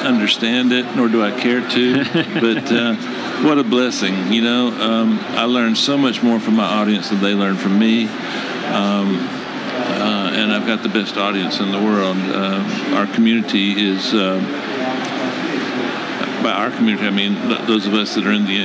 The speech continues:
Speaker 1: engineering profession, is a special profession, and it attracts really cool people. So blessed on every level. How about
Speaker 2: Um,
Speaker 1: yourself?
Speaker 2: what,
Speaker 1: How you
Speaker 2: what,
Speaker 1: doing?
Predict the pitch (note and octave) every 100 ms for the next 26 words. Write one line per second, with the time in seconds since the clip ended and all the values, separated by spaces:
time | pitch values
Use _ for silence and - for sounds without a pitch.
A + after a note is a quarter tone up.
0 | - B2 G2 G2+ G2 G2+ G#2+ F#2+ G2+ F2
1 | G#2 G2 G2 - - - - A2 F2+ B2+
2 | A2+ A2 F#2+ G2 - G2+ F2+ G#2+ G2 G2+
3 | G#2 G2 F2 A#2 G#2+ F#2 - - - -
4 | - - - D3 B2 A2+ G#2 - G#2 -
5 | G#2+ G2+ F#2+ E2+ - F#2+ G2+ E2+ - -
6 | - - - - - - B2+ G#2+ - A2+
7 | A2 G#2+ G#2 F#2+ G2+ F#2+ - - - B2+
8 | C3 - C3 E3 D#3 A2 A#2+ A#2+ G3 C3
9 | A2+